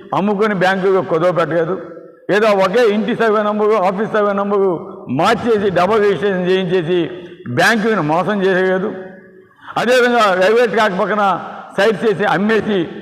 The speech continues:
మళ్ళీ వాటిని తీసుకొని బ్యాంకుకి మార్ట్గేజ్ పెట్టి మోసం చేసిన వ్యక్తి కాదు. అదేవిధంగా మైనింగ్లో నాలుగు వందల కోట్లు మోసం చేసిన వ్యక్తిని కాదు. అదేవిధంగా ఈరోజు ఎస్సీ ఎస్టీ స్థలాలు ఆక్యుపై చేసి,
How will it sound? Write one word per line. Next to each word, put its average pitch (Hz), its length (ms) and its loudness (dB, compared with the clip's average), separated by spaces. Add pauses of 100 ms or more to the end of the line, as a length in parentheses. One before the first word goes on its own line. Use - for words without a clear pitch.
మళ్ళీ 220 200 2
వాటిని 220 320 0
తీసుకొని 202 400 -2
బ్యాంకుకి 190 400 0
మార్ట్గేజ్ 185 460 0
పెట్టి 180 360 -2 (280)
మోసం 185 340 0
చేసిన 185 240 0
వ్యక్తి 165 260 -2
కాదు. 180 300 0 (1000)
అదేవిధంగా 240 480 2
మైనింగ్లో 214 680 2 (260)
నాలుగు 202 300 2
వందల 214 160 2
కోట్లు 196 520 0 (240)
మోసం 196 360 0
చేసిన 185 300 0
వ్యక్తిని 160 380 -2
కాదు. 202 320 0 (960)
అదేవిధంగా 240 640 2 (460)
ఈరోజు 220 520 2 (580)
ఎస్సీ 202 240 0
ఎస్టీ 226 580 2
స్థలాలు 208 560 2 (320)
ఆక్యుపై 214 340 2
చేసి, 196 480 0